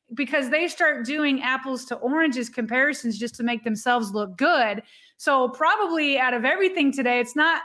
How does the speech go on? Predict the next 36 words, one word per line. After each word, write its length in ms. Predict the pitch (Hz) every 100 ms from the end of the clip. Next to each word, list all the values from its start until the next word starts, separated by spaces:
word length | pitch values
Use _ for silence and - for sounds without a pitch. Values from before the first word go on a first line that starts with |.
| 285
about, 380 | 233 262 277
like, 160 | 254 240
the 120 | 220
attention 500 | 185 - 277 320 277
I've 220 | 233 220
gotten. 380 | 202 202 208 226
More 200 | 226 277
than 120 | 254
anything, 360 | 269 349 277 233
I'm 140 | 226
just 360 | 214 320 294 -
so 220 | 277 277
satisfied 880 | 294 - 233 254 311 - 339 339 330
and 120 | 233
happy 580 | 220 233 269 359 381 392 - - - _
to 120 | 285
see 720 | 269 - 294 294 302 311 311 _ _ _ _ _ _
Pat 320 | 262 285 302 - -
kind 200 | 294 285
of, 120 | 254
like, 440 | 262 247 240 -
change 420 | - 277 269 262
his 180 | 247 233
ways, 420 | 233 240 240 240
to 140 | 240 240
watch 240 | 247 233 -
Ian 200 | 285 285
and 120 | 277
Tom 240 | 269 254 254
Pelissero 540 | 254 240 226 240 240
be 100 | 233
more 220 | 226 247
precise 500 | 254 262 254 240 233
in 80 | 240
their 100 | 226
language. 600 | 220 226 233 226 220 226